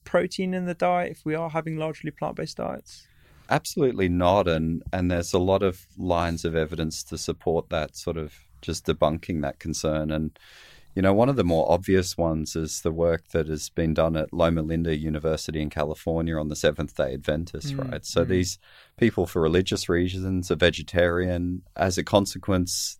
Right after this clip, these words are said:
Speaker 2: they're extremely healthy.
Speaker 1: Yeah. <laughs>
Speaker 2: They get very little cardiovascular disease. They live really long lives.
Speaker 1: Mm,
Speaker 2: And
Speaker 1: yeah.
Speaker 2: because of that, they've been studied intensively for,
Speaker 1: Mm.
Speaker 2: for many years. And,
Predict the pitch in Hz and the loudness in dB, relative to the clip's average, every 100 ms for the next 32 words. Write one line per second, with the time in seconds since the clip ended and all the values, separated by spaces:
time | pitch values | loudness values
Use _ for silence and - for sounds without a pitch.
0 | - 92 95 - - 139 131 87 90 98 | 0 4 4 2 6 8 8 4 2 0
1 | - 80 156 - - - - 240 196 202 | 0 2 6 4 2 -4 6 8 10 8
2 | - - - 110 104 101 104 107 95 95 | 6 0 -6 2 6 8 8 8 6 4
3 | 98 90 87 85 82 - 82 80 80 80 | 6 6 6 4 2 2 -2 2 2 2
4 | 80 90 87 92 90 87 95 104 90 90 | 2 2 4 2 2 6 8 8 6 4
5 | 82 82 78 80 82 92 135 135 127 - | 2 4 4 4 2 -2 -4 -4 -2 2
6 | 90 85 82 - 127 113 107 - 80 80 | 4 4 2 4 4 4 2 4 4 4
7 | - 87 107 95 - 73 90 87 80 76 | 0 0 4 4 4 2 4 2 0 -2
8 | 85 82 90 80 76 71 - 78 69 60 | -2 -2 -4 -2 -2 -2 0 0 0 -6
9 | - - - - - 82 90 85 78 85 | -18 -20 -20 -8 -2 2 2 2 0 0
10 | 85 80 - 87 85 | 0 -2 0 2 2